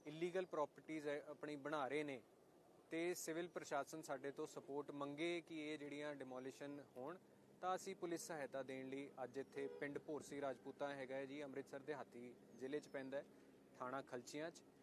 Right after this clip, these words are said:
ਉੱਥੇ ਰਣਜੋਤ ਸਿੰਘ ਨਾਂ ਦਾ ਵਿਅਕਤੀ ਹੈਗਾ ਹੈ। ਸਾਨੂੰ ਪੰਚਾਇਤ ਨੇ, ਅ, ਬੀ ਡੀ ਪੀ ਓ ਸਾਹਿਬ ਨੂੰ ਲਿਖਤੀ ਸ਼ਿਕਾਇਤ ਦਿੱਤੀ ਕਿ ਇਹਨਾਂ ਨੇ ਜੀ ਛੱਪੜ ਦੀ ਜ਼ਮੀਨ 'ਤੇ ਕਬਜ਼ਾ ਕਰਕੇ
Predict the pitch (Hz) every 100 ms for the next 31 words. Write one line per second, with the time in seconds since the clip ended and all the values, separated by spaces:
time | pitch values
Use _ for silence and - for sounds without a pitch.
0 | - - - 185 214 214 196 165 160 196
1 | 196 220 202 165 165 160 156 - 180 160
2 | 151 170 180 - - 151 151 160 170 175
3 | - 147 143 143 143 156 156 165 165 165
4 | 143 139 131 127 131 139 139 151 151 151
5 | 156 151 156 143 131 156 147 127 135 139
6 | 135 - 160 156 151 147 147 147 143 143
7 | 143 - - 139 143 139 139 135 143 143
8 | 127 143 143 139 127 143